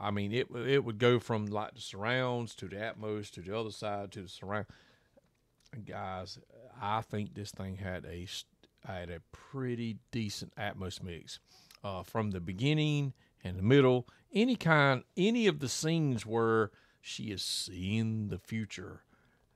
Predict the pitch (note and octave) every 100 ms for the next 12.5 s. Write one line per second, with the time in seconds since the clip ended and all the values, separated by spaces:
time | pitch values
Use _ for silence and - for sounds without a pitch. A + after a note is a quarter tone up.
0 | _ - F2+ E2+ G2 C3+ E3 F#3+ - E3+
1 | E3 B2+ B2 A2+ G#2+ G2+ G#2 G2 G2+ -
2 | G#2 G2+ - G2+ G#2 G#2+ G#2 G#2 G#2+ -
3 | F2 - F#2+ F#2 - - F2+ F2 G2+ G#2
4 | A2+ A2 G#2 G2 G2+ G2 G2 - _ _
5 | - F2+ F2+ - E2 F2 F2+ F2+ - F#2+
6 | - - _ - _ _ - G2+ - B2+
7 | E3+ D#3+ A#2 C3 B2+ - G#2 F2+ E2 -
8 | E2 E2+ E2+ G2 A2+ G#2 E2+ - - -
9 | _ A2 F#2+ F2+ A2 - A#2 A2 - -
10 | A2+ G2+ F#2+ F#2+ G2 F2+ F2 F2 - -
11 | - - - _ _ - A#2 A#2+ A#2 G#2+
12 | - D3+ A2 G2